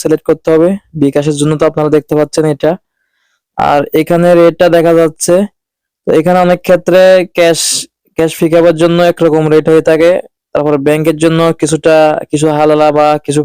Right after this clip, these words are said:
পয়সা বেশ কম হয়ে থাকে, অথবা বিকাশের জন্য এক একটাতে কিছু ডিফারেন্স থাকতে পারে। এই হচ্ছে বিকাশে টাকাটা পাঠাবো, তো বিকাশ এটাতে, এটার উপর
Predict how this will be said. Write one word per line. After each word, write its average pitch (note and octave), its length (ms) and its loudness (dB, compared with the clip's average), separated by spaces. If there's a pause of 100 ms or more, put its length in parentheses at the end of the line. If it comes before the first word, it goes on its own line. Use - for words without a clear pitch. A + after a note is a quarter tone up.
পয়সা D3+ 320 0 (140)
বেশ D#3 200 0
কম D3 160 -4
হয়ে D3+ 180 -2
থাকে, D3+ 180 -2 (120)
অথবা D3+ 180 0 (100)
বিকাশের D3 440 0
জন্য D3 180 0 (1040)
এক D3+ 180 0
একটাতে F3+ 340 0 (120)
কিছু F3+ 220 0 (160)
ডিফারেন্স D#3+ 400 0
থাকতে D#3+ 280 -2
পারে। D3+ 180 2 (240)
এই C#3+ 180 2
হচ্ছে D3 200 -4 (120)
বিকাশে D#3 380 0
টাকাটা D#3 320 0
পাঠাবো, D#3 300 2 (160)
তো - 60 0 (180)
বিকাশ D3+ 260 0 (100)
এটাতে, D3+ 200 -2 (220)
এটার D#3 220 2
উপর D#3 100 0